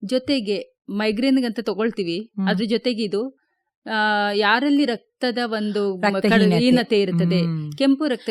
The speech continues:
Speaker 1: ಕಣಗಳ
Speaker 2: ಅದು ನಾನು
Speaker 1: ಒಂದು ಕೊರತೆ
Speaker 2: ಕೇಳ್ಲಿಕ್ಕಿದ್ದೆ.
Speaker 1: ಇರ್ತದೆ.
Speaker 2: ಹಾ, ಹಾ.
Speaker 1: <laughs>
Speaker 2: ಆ, ಹೇಳಿ, ಅದು ಟೀ ಹೇಗೆ
Speaker 1: ಹಾ.
Speaker 2: ಮಾಡುದು ಅಂತ.
Speaker 1: ಈಗ ಏನಿಲ್ಲ, ನಮ್ಮ ಸುತ್ತಮುತ್ತಲು ಸಿಗ್ತದೆ. ಅದು ಬಿಳಿ ದಾಸವಾಳ ಸಿಕ್ಕರೂ ಸ-, ಒಳ್ಳೇದೇ.
Speaker 2: ಹ್ಮ್.
Speaker 1: ಇಲ್ಲ ಕೆಂಪು ದಾಸವಾಳ ಇದ್ರೂ ಸಹ ಒಳ್ಳೇದೇನೆ.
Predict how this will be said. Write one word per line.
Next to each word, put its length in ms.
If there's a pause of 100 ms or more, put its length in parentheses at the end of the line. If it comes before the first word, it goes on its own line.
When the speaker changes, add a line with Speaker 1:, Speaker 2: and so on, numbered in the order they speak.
Speaker 1:
ಕಣಗಳ 200
Speaker 2:
ಅದು 120
ನಾನು 140
Speaker 1:
ಒಂದು 120
ಕೊರತೆ 140
Speaker 2:
ಕೇಳ್ಲಿಕ್ಕಿದ್ದೆ. 340
Speaker 1:
ಇರ್ತದೆ. 240
Speaker 2:
ಹಾ, 260
ಹಾ. 340 (240)
Speaker 1:
<laughs> 240
Speaker 2:
ಆ, 100
ಹೇಳಿ, 380
ಅದು 180
ಟೀ 220
ಹೇಗೆ 280
Speaker 1:
ಹಾ. 60
Speaker 2:
ಮಾಡುದು 360
ಅಂತ. 200 (520)
Speaker 1:
ಈಗ 140
ಏನಿಲ್ಲ, 380
ನಮ್ಮ 120
ಸುತ್ತಮುತ್ತಲು 560
ಸಿಗ್ತದೆ. 380
ಅದು 220
ಬಿಳಿ 360
ದಾಸವಾಳ 400
ಸಿಕ್ಕರೂ 600
ಸ-, 160
ಒಳ್ಳೇದೇ. 560
Speaker 2:
ಹ್ಮ್. 500
Speaker 1:
ಇಲ್ಲ 160
ಕೆಂಪು 380
ದಾಸವಾಳ 340
ಇದ್ರೂ 240
ಸಹ 260
ಒಳ್ಳೇದೇನೆ. 760